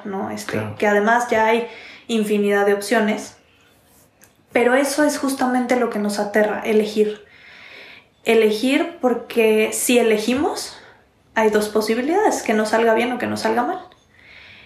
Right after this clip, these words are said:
Speaker 1: Entonces, eh, es un cincuenta cincuenta de probabilidad. Y eso es lo que al hombre muchas veces, o, o que a los seres humanos nos cuesta trabajo hacer o decidir,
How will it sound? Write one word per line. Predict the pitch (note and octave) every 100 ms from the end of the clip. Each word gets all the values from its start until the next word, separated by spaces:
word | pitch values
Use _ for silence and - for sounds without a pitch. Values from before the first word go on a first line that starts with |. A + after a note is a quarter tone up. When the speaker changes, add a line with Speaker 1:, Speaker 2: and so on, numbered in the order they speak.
| - _
Speaker 1:
Entonces, | A#3+ A3+ A3+ A3 A#3 A3+ A3+ - - - - _ _ _
eh, | - A3 G#3 G3+
es | G3+
un | B3
cincuenta | A#3 G#3+ A3+ A3+ A3+
cincuenta | G#3+ G3+ G#3+ G#3+ G#3 - - - -
de | -
probabilidad. | G#3 G#3 G3+ G#3 G#3 A3 B3 D#4 - - - - - - - - - - - - - - -
Y | B3
eso | D4+ D#4 D#4+ D4+
es | D4
lo | C#4 C#4
que | B3+
al | A#3+
hombre | B3 B3 B3
muchas | B3 B3 B3 A3
veces, | A#3 A#3 A#3
o, | A3 A3
o | A#3
que | A#3
a | G#3+
los | G#3+ G#3
seres | A#3+ B3 A#3+
humanos | A3 A3 A3+ A3+
nos | A3+ G#3
cuesta | - A3+ A3 A#3+
trabajo | A#3+ G#3+ G#3+ G#3+ - G#3+ G#3+ - - - _ -
hacer | G#3 - A3+ A3+ - - -
o | G#3+
decidir, | G#3 G#3 G#3 G3+ C4+ -